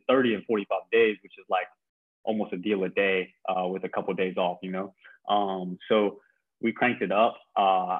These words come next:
I went and flew out to Washington. I flew out to L A,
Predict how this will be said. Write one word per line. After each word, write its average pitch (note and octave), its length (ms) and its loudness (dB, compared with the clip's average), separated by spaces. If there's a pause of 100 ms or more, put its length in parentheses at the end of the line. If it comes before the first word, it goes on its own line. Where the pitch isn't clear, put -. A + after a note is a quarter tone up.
I F#2+ 120 -4
went G#2 420 -8
and G2 240 -14
flew G#2 200 -2
out G2 200 0
to F#2+ 80 -10
Washington. G2 540 -4
I F#2+ 140 -4
flew G#2 140 -2
out F#2 160 0
to - 120 -4
L G2 200 -2
A, G2+ 200 -2